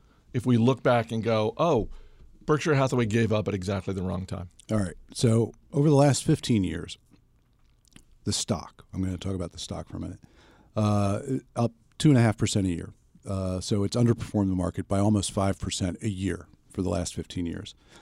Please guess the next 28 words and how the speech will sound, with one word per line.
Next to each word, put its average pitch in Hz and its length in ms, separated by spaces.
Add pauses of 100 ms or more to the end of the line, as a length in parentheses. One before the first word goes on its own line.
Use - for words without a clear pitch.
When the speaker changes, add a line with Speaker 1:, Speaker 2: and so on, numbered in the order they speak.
(240)
Speaker 2:
Uh, 95 340 (240)
over 107 160
the 101 60
last, 98 500
uh, 92 320
ten 165 240
years, 120 260
only 101 380 (340)
trailing 101 380
the 95 60
market 90 400 (220)
returns 98 440
by 95 140
one 101 220
and 87 100
a 80 40
half 80 220
percent. 87 360 (340)
However, 123 360
the 110 100
last 113 280
five 147 340
years, 107 380 (420)
it's - 240
a - 120
nine 104 400
percent 110 440
annual, 98 600